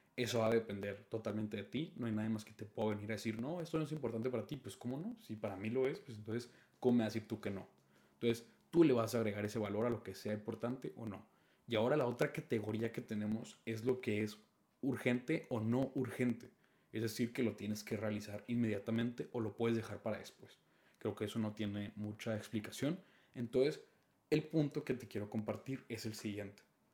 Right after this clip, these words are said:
Es esta práctica, no recuerdo de quién es la persona realmente que la inventó, digamos, o que la propuso,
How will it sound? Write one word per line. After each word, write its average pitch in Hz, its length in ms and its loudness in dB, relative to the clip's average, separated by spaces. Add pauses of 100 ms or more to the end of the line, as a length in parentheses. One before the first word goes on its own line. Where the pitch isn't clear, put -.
(1400)
Es 147 220 0
esta 170 320 -4
práctica, 139 640 0
no 147 240 4
recuerdo 180 800 -2
de 127 160 -4
quién 131 240 -2
es 156 100 0
la 160 180 -4
persona 117 520 0
realmente 127 460 -2
que 131 120 -2
la 117 60 2
inventó, 104 640 -4
digamos, 170 720 -6
o 120 160 -14
que 101 200 -10
la 92 200 -10
propuso, 156 640 -6